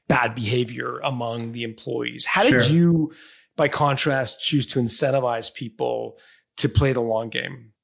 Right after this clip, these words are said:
Speaker 2: The, the incentive base was, was, you know, uh, was a, you know, commission based on, you know, a share of the commission on the,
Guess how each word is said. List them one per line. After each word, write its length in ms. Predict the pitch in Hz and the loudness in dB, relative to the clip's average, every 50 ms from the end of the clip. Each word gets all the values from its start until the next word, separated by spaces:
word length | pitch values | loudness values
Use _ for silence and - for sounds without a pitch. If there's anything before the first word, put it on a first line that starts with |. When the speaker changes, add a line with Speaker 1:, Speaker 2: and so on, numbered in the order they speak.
| - 208 | 0 4
Speaker 2:
The, 220 | 170 165 196 185 - | 6 6 6 6 4
the 180 | 147 170 185 190 | 4 6 6 6
incentive 400 | 180 175 175 202 220 262 247 - | 6 6 6 6 6 6 6 6
base 260 | 165 156 143 147 - | 6 6 4 4 4
was, 300 | 160 143 127 120 - - | 4 2 2 2 0 -4
was, 540 | 143 131 135 131 127 117 110 110 110 - _ - | -4 0 2 4 4 4 4 2 -2 -4 _ 2
you 140 | 160 143 | 4 4
know, 180 | 127 123 120 120 | 6 6 4 2
uh, 480 | 117 123 123 123 120 - 131 127 127 - - | 2 0 0 0 0 -2 -6 -8 -8 -8 -2
was 240 | 131 127 120 110 113 | 0 2 2 4 4
a, 240 | 113 113 110 110 - | 2 2 0 -2 -2
you 80 | 127 | -2
know, 140 | 117 113 110 - - | 0 0 -2 -4 -4
commission 480 | - 123 117 120 135 - - 135 127 | -2 0 2 2 2 2 2 2 2
based 300 | 117 123 120 117 - - | 2 2 2 2 0 2
on, 260 | 131 123 123 123 120 120 | 2 2 2 0 -4 -4
you 80 | 123 | -2
know, 140 | 117 110 110 | -2 -2 -2
a 120 | 104 - | -2 -2
share 260 | 104 - - 127 120 123 | -4 -2 0 2 2 2
of 80 | 123 | 2
the 60 | 120 | 0
commission 600 | 117 - - 117 110 107 - - 120 117 117 117 - | -2 -2 -2 0 0 0 0 -2 -2 -4 -4 -6 -6
on 200 | - 113 113 113 | -6 -4 -2 -2
the, 200 | 110 110 - 107 | -2 -2 -4 -6